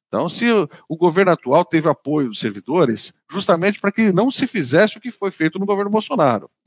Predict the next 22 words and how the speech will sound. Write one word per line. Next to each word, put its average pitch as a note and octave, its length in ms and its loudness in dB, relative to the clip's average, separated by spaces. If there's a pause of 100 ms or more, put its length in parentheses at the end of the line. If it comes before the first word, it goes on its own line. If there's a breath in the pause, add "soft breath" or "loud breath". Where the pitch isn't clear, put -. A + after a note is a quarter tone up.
(300 loud breath)
Então, D#3+ 220 2
assim, E3+ 380 2 (280 loud breath)
é, C#3+ 540 6
agora, D3 640 4 (200)
é, C#3 540 4
acho D3 200 2
que G3+ 220 -6 (100)
tem E3 140 2
que - 40 -16
considerar G3+ 520 2
que B2 120 -10
se - 240 0
a G3+ 60 4
gente E3+ 240 -4
fez C3 320 -6
isso, C#3+ 340 -4
se - 80 -16
os C3+ 80 -12
servidores D#3+ 400 -2
apoiaram B2+ 640 2
nesse B2 300 0
sentido, A#2+ 580 -10